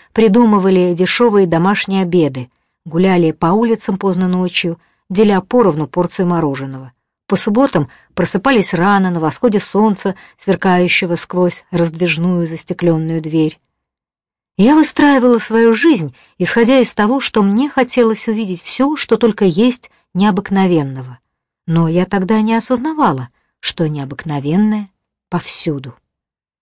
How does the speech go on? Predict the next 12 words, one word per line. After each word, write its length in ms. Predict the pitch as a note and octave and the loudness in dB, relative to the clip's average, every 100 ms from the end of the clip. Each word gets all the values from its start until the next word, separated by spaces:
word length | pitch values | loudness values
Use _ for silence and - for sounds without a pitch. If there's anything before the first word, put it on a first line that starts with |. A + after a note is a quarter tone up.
| _ _ _ - | _ _ _ 0
И 60 | |
мне 180 | F3 F3+ | 4 4
очень 320 | F#3 B3+ C4 | 4 2 2
захотелось 640 | A3+ A3+ G#3+ G#3 G#3+ G3 - - - | 0 0 0 2 2 2 -4 -12 -2
воспользоваться 800 | F3+ - C4 B3+ G#3 G#3 - G3+ | -2 0 2 2 2 -2 -2 -2
каким-нибудь 540 | G3+ G3+ A3+ G#3 A3 | -2 0 2 2 0
случаем, 680 | - C#4 C#4+ - A3+ C#3 B2+ _ _ _ - | -2 -2 -2 0 -2 -2 -6 _ _ _ -8
осесть 600 | E3+ - - A3+ D#3+ D3 | -6 -4 0 2 2 -2
где-нибудь 640 | D3 D#3+ D3 D3 C#3+ - - _ - | -2 -2 -2 -6 -8 -10 -18 _ 0
и, 160 | G#3+ | 4
может 340 | G#3 B3 A#3 F3+ | 6 4 4 2
быть, 320 | F3+ F3 | 0 -2